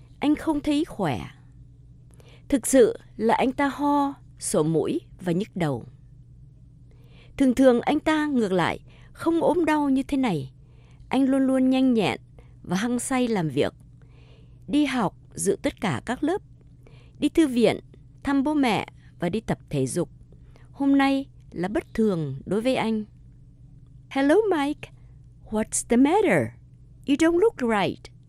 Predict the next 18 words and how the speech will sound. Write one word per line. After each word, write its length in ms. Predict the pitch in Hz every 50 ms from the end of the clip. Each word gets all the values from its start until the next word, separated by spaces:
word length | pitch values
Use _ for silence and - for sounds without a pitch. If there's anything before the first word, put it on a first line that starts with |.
| - - - - - - - - -
Tell 160 | - 285 330
me 120 | 339 359
what's 400 | 349 339 359 381 - - - 254
bothering 580 | 226 285 339 359 311 262 233 208 196 196 185 175
you. 200 | 156 117 - - - - - - - - - - - - - - - - - - - - - - - - - - - - - - - -
Chào 240 | - - 262 254 254
Mike. 500 | 247 269 294 311 311 320 - - - - - - - - - - - - - - -
Anh 160 | - 277 302 285
sao 260 | - - 285 277 277
thế? 360 | - 254 269 277 285 339 466 523 - - - - - - - - - - - - - - -
Trông 220 | - - 233 233 226
anh 160 | 214 233 240
không 340 | - - - 262 262 254 233
bình 160 | 226 175 180 -
thường. 440 | - 190 196 180 156 147 131 117 - - - - - - - - - - - - -
Cho 120 | - 269
tôi 160 | - - 262 208
biết 220 | 208 269 403 -